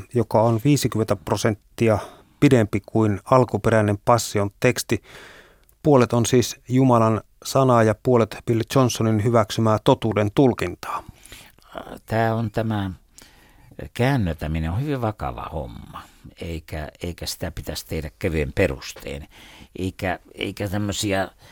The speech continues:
Speaker 2: passion käännöksiä oikeastaan, ei niitä pysty tekemään. Siis, eh,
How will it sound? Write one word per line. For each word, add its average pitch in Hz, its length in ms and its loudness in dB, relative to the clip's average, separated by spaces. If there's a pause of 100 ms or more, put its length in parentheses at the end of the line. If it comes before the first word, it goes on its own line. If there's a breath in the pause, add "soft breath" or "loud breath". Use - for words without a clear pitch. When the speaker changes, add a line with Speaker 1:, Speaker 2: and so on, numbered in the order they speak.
(120)
Speaker 2:
passion 104 460 -4
käännöksiä 95 680 -6
oikeastaan, 104 640 -10
ei 113 100 -8
niitä 123 220 -10
pysty - 380 -12
tekemään. 76 520 -6
Siis, - 380 -10 (640 soft breath)
eh, 87 360 -6